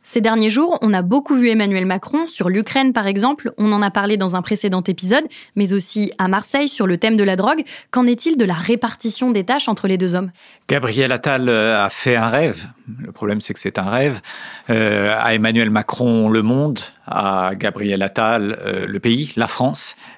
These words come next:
Speaker 2: Euh, mais avec Emmanuel Macron, effectivement, euh, ça ne se passe pas comme ça. Alors le monde, effectivement, c'est pour lui et pour personne d'autre. Mais la France, il y a eu Marseille, il y a eu ces derniers jours, euh, les finances publiques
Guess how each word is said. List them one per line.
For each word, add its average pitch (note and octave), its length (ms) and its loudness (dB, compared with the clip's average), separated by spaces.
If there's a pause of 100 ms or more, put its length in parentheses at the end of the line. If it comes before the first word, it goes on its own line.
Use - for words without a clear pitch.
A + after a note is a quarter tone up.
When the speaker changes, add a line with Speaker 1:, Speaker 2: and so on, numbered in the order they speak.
Speaker 2:
Euh, G#2+ 180 2
mais A#2 220 4
avec A2+ 240 0
Emmanuel G2+ 380 -2
Macron, F#2+ 320 -2
effectivement, A2 800 0
euh, G#2 100 -2
ça A2+ 140 -4
ne A2 60 -4
se - 100 -8
passe G2 240 -6
pas G2+ 80 -6
comme G2 160 -6
ça. D#3+ 180 2
Alors G#2 260 -2
le G#2+ 120 2
monde, G#2+ 300 0
effectivement, G2+ 680 -8
c'est - 220 -6
pour G#2 220 -6
lui E3 280 0
et G2+ 80 -8
pour G2 160 -4
personne G2 340 -2
d'autre. D3+ 420 0 (380)
Mais A#2 200 2
la A#2 100 0
France, - 640 -2
il G#2 80 -4
y G2+ 80 2
a G#2 60 2
eu G#2+ 100 2
Marseille, A#2+ 1000 2
il G2 80 -2
y G#2 80 0
a G#2+ 60 2
eu A#2 120 2
ces A2+ 180 -2
derniers G#2+ 380 2
jours, G#2+ 520 0
euh, G2+ 500 0
les G2 120 0
finances A2 340 -2
publiques C#3+ 440 -2